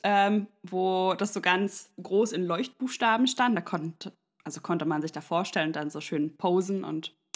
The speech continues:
schicke Bilder machen. Ähm, und das war direkt am Eingangsbereich, dann war schon klar, okay, das und das ist das Motto. Und es hat sich eigentlich auch sehr durchgezogen, also,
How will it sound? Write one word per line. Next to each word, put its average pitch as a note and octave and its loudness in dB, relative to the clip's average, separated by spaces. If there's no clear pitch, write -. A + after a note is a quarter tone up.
schicke - -8
Bilder G3+ 2
machen. C4 4
Ähm, A3+ 2
und G3 0
das G#3+ -2
war G3 2
direkt F3+ -4
am E3+ -2
Eingangsbereich, B3 2
dann G#3 -2
war F#3 2
schon F#3+ -2
klar, E3 -2
okay, F3 -2
das D#3+ -2
und D#3 -2
das D3 -4
ist - -14
das - -12
Motto. B3+ 0
Und G#3 6
es G#3 -2
hat A3+ 0
sich B3 -2
eigentlich G3+ 0
auch F#3 2
sehr F#3 -2
durchgezogen, F3 0
also, E3+ 0